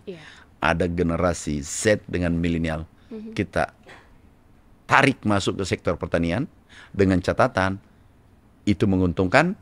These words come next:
Speaker 2: menjanjikan masa depan mereka,
Speaker 1: Mhm.
Speaker 2: dan menggunakan teknologi tinggi.
Speaker 1: Oke. Artinya tidak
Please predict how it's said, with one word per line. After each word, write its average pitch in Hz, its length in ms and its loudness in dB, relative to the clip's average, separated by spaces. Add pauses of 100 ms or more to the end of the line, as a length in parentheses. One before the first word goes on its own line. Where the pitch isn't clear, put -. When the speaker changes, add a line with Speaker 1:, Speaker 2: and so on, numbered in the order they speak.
(640)
Speaker 2:
menjanjikan 101 880 2
masa 107 280 0
depan 101 200 2
mereka, 107 400 0
Speaker 1:
Mhm. 285 320 -10 (400)
Speaker 2:
dan 101 160 4
menggunakan 95 400 0
teknologi 80 400 -4
tinggi. - 240 -12 (160)
Speaker 1:
Oke. - 240 -20 (480)
Artinya - 320 -4
tidak 233 180 2